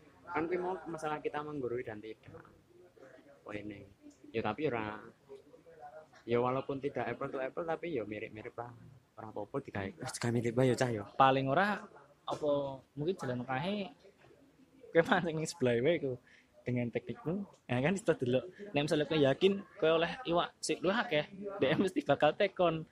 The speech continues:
Speaker 2: Nek dhek tekon, mesti dhek untuk punya kesempatan untuk upgrade lho.
Speaker 1: Oh, iya, iya, iya. Ya,
Speaker 2: Kan,
Speaker 1: mungkin itu sih.
Speaker 2: iya, kayak,
Speaker 1: Heeh.
Speaker 2: <laughs> ya, misalnya wong mancing yang sebelahmu dengan teknik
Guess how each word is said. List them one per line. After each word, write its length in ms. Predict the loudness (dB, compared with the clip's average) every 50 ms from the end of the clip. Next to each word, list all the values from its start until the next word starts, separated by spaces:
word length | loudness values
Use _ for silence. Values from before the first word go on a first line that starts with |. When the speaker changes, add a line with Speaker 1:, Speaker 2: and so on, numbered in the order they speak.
| _ _ -20 _
Speaker 2:
Nek 140 | _ -4 2
dhek 240 | 4 4 4 4 4
tekon, 300 | 2 2 4 2 0 2
mesti 240 | 0 -4 -6 -6 0
dhek 260 | 0 2 4 4 2
untuk 180 | 2 -2 -4 -8 _
punya 200 | -4 -2 -2 0
kesempatan 460 | -2 -2 -2 0 0 2 2 2 0 0
untuk 260 | -2 0 -2 -2 -2 _ _ _ -20 _ _ _ _ _ _ -20 -20 -20 -20 -20 -6
upgrade 420 | -4 -4 -4 0 4 4 4 4 4
lho. 120 | -4 -4 -4 -6
Speaker 1:
Oh, 100 | _ 0
iya, 220 | 2 2 2 0 -2
iya, 200 | -6 -8 -12 -14
iya. 160 | -16 -18 -20 -20 _ -14
Ya, 120 | -2 2 2
Speaker 2:
Kan, 80 | 4 4
Speaker 1:
mungkin 180 | 4 4 4 4
itu 180 | 4 4 4 2
sih. 140 | 4 2 2
Speaker 2:
iya, 180 | 4 4 4
kayak, 240 | 6 6 6 6 6
Speaker 1:
Heeh. 300 | 2 0 -2 -2 -4 -4 -2 -2 -4
Speaker 2:
<laughs> 120 | -2 0
ya, 60 | -2 0
misalnya 280 | 4 4 4 4 4 0 -4 _ _ -4 -2 -2 0
wong 160 | 4 4 4
mancing 260 | 6 4 2 4 4 2
yang 120 | 2 2
sebelahmu 320 | 2 2 2 2 2 0 0 -2 -6 -10 _ _ -20 -18 -16 -18 -18 -18 -20 _ _ _ -20 -20 _ -20 _ _
dengan 260 | _ -4 -2 -2 -2 -2 -4 -6 -8 -12
teknik 320 | _ _ -8 -8 _ -20